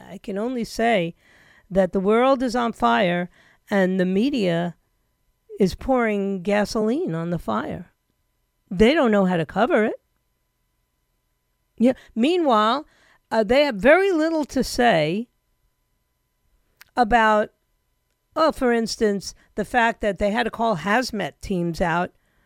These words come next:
not once, but multiple times, to Don Junior's house because he keeps receiving white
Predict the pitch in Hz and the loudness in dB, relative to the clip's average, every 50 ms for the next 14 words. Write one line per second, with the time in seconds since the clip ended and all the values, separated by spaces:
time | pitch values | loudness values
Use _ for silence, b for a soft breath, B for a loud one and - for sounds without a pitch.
0 | _ _ _ 208 220 285 330 311 - 240 269 320 302 208 196 196 - - - 220 | _ _ _ 0 2 2 2 2 2 2 2 2 2 0 -2 -4 -8 -8 -6 -6
1 | 196 185 220 214 302 370 370 - 269 202 175 175 160 135 180 165 143 143 151 165 | -4 -2 2 2 4 4 4 0 -4 -4 -4 -6 -4 -2 -4 -4 -2 -4 -4 -6
2 | 180 202 190 - - - _ _ _ _ _ _ _ - 247 226 180 190 226 240 | -6 -8 -10 -12 -18 -20 _ _ _ _ _ _ _ -2 0 0 2 0 0 0
3 | 262 269 254 190 233 262 302 349 381 240 165 147 - 160 139 - - - - - | 0 0 -2 -2 -2 -2 -2 0 0 -2 -2 -2 -4 -8 -10 -12 -18 -20 -20 -20
4 | - - _ _ _ _ _ _ _ _ _ _ - 240 202 220 196 208 196 208 | -20 -20 _ _ _ _ _ _ _ _ _ _ -6 0 0 0 0 0 -4 -4
5 | 254 254 190 - - 220 214 - - 262 262 240 247 233 220 214 220 254 311 381 | -4 -4 -6 -8 -6 -6 -6 -4 -4 -4 -2 -2 -2 -2 0 2 2 2 2 0